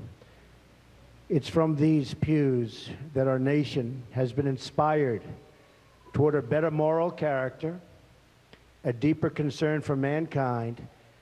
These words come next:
and spirit of charity and unity that binds us all together, and we are bound together, and I see that today. This was,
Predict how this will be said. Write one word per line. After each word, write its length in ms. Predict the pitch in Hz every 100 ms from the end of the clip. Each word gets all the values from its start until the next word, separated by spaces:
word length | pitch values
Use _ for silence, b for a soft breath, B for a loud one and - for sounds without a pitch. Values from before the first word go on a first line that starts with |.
| b _ _
and 180 | 160 127
spirit 480 | - - 170 165 160
of 100 | 147
charity 520 | - 151 147 147 143
and 140 | 139 135
unity 400 | 143 143 135 135
that 260 | 123 113
binds 380 | 127 139 151 139
us 180 | 143 123
all 220 | 135 135
together, 480 | 135 123 135 120 117
and 140 | 113
we 120 | 123 131
are 140 | 131
bound 440 | 113 - 120 120
together, 380 | 113 113 120 120
and 80 | 120
I 80 | 117
see 200 | - 131
that 200 | 123 113
today. 320 | 123 120 117
This 220 | 101 120 123
was, 220 | 113